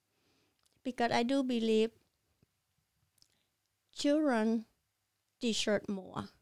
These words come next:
The love, the kindness, it doesn't matter what part of the country they are coming from, who they are.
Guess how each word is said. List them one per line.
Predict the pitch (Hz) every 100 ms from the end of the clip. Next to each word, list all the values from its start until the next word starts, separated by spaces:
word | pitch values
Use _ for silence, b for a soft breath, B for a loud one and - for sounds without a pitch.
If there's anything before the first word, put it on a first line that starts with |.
| _ _ _ _ _ _ _ _ _ _ _ _ _ _ _ _ _ _ _ _ _ _ _ _ 262
The | 220
love, | 214 226 262 -
the | 226
kindness, | 214 - 208 220 220 208 233 _ _ _ _ _ _ _ _ _ _ _ _ _ _ _ _ -
it | 233
doesn't | 254 - 240 220
matter | 214 233 214 208 220 - _ _ _ _ _ _ _ _ _ _ _
what | 247 262 _ -
part | 240 233
of | 226 220
the | 214 202 _ _ _ _ _ _ _ _ _ _ _ _ _ _ _ _ _ _ _ _ _ _ - -
country | 240 240 233 202
they | 202
are | 190 185 -
coming | - 202 175 170
from, | - - _ _ _ _ _ _ _ _ _ _ _ -
who | 247 220
they | 196 -
are. | 180 190